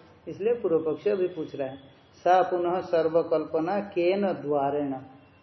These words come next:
ये हम इस कल्पना कैसे कर देता है? कहते हैं, आपने सोए सोए, सोया हुआ अवस्था में उठ करके, जा करके, ऐसा दुर्घटना करके आकर के सो गया,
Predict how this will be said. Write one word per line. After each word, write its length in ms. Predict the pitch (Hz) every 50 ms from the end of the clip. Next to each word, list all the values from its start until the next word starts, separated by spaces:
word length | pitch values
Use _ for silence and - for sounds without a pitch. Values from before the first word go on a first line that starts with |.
| _ _ _ _ -
ये 140 | 180 208 220
हम 480 | 190 160 165 180 185 196 208 220 208 208
इस 160 | 208 202 208 -
कल्पना 680 | - 196 185 180 180 185 202 202 202 202 202 202 - -
कैसे 340 | 220 214 208 - - 240
कर 240 | 226 - 202 185 170
देता 320 | 165 180 180 170 - 170 156
है? 360 | 143 143 139 - - - - - - - -
कहते 200 | - 185 185 214
हैं, 60 | 196
आपने 580 | 180 170 170 180 190 - 202 196 196 202 208 208
सोए 480 | 202 - - 165 165 175 185 196 202 190
सोए, 380 | 196 - 180 180 185 196 202
सोया 440 | 196 196 - 170 170 180 185 185 185
हुआ 260 | 170 170 180 180 170
अवस्था 540 | 165 160 160 165 180 165 170 - 170 170 170
में 280 | 170 170 180 185 202 208
उठ 340 | 185 165 160 165 185 165
करके, 420 | - 175 170 170 - 185 175 156 143
जा 220 | 160 160 160 165
करके, 340 | 160 - 175 170 165 - 208
ऐसा 540 | 214 196 160 156 156 160 160 - 180 175 165
दुर्घटना 580 | 160 156 160 156 156 156 160 156 160 160 160
करके 420 | 151 139 160 147 143 - 208 208 196
आकर 360 | 170 151 143 - 160 151 143
के 100 | 156 165
सो 180 | 156 - 151 139
गया, 260 | 131 127 123 127